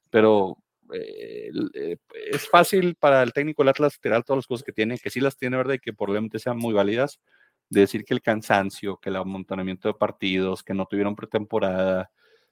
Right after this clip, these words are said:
que los jugadores están malos, que perdieron jugadores por lesiones, eh, todo eso es válido. El detalle es que un técnico tiene un plantel de veintiséis, veintisiete jugadores disponibles contando las básicas,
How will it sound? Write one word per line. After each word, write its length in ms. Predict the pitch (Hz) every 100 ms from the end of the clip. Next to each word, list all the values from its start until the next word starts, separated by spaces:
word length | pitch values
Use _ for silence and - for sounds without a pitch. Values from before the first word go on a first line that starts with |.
| _
que 300 | - 95 90
los 260 | 92 92 95
jugadores 340 | 101 101 -
están 280 | 107 110 101
malos, 540 | 98 95 92 92 92
que 160 | - 95
perdieron 600 | 98 95 98 107 104 101
jugadores 340 | - 104 101 -
por 160 | 107
lesiones, 560 | 107 - 101 95 92 -
eh, 80 | 104
todo 180 | - 147
eso 160 | 147 139
es 60 |
válido. 420 | 131 117 92 95 _ _
El 140 | - 104
detalle 320 | 110 123 147
es 80 | 143
que 80 | 143
un 140 | 143
técnico 420 | 135 135 135 143
tiene 220 | - 127
un 80 | 131
plantel 400 | 127 127 123 123
de 100 | 120
veintiséis, 1900 | 117 110 - 101 95 92 90 _ _ _ _ _ _ _ _ - 135 151 151
veintisiete 800 | 127 113 117 117 131 123 120 -
jugadores 440 | - 117 107 113 127
disponibles 520 | 123 113 107 113 131
contando 380 | 117 110 107 117
las 120 | 110
básicas, 480 | 107 113 147 170